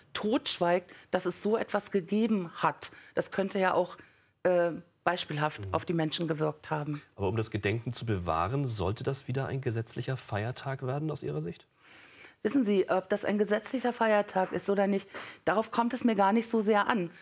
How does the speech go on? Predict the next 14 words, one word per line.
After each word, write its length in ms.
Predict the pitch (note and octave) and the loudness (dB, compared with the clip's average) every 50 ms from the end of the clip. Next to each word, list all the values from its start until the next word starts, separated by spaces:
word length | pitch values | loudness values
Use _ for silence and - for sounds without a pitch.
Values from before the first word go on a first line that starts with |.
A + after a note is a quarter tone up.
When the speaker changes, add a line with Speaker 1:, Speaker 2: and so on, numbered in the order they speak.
| - - - - | -20 -6 0 2
Speaker 1:
Denn 140 | G3 G3 G3 | 4 4 4
wir 100 | G3 F3+ | 4 4
haben 160 | G3+ G#3 G#3+ | 4 4 4
ja 80 | G#3 G3 | 4 4
gesehen, 440 | G3 G3 E3 G#3 A#3+ A3 F#3 F3 | 4 2 4 4 4 4 4 4
die 60 | F3 E3 | 4 2
Erfahrung 440 | E3 F3+ - G3+ F#3+ F#3+ G#3 G3 | 2 2 4 4 4 4 4 2
hat 180 | F#3+ F#3+ - - | 0 0 0 0
gezeigt, 600 | G3+ - - - G3 F#3+ G3 G#3 - - - - | -4 -4 0 2 2 2 2 2 -2 -4 0 2
äh, 160 | F#3 F#3+ F#3+ F#3 - - - - - - - - | 4 4 4 2 -2 -8 -18 -18 -18 -18 -6 -2
es 220 | - F#3 - F#3 | -2 0 2 4
war 180 | F#3 F3+ F#3 G#3+ | 4 6 6 6
gesetzlicher 520 | A#3 A#3 A3+ A3+ A3+ - B3 - B3 A#3 | 4 4 2 2 0 0 0 0 0 2
Feiertag, 600 | - - A3+ A3 A3+ A3+ A3+ - A#3 A3+ A3 A3+ | 2 2 4 4 4 2 2 2 2 2 2 0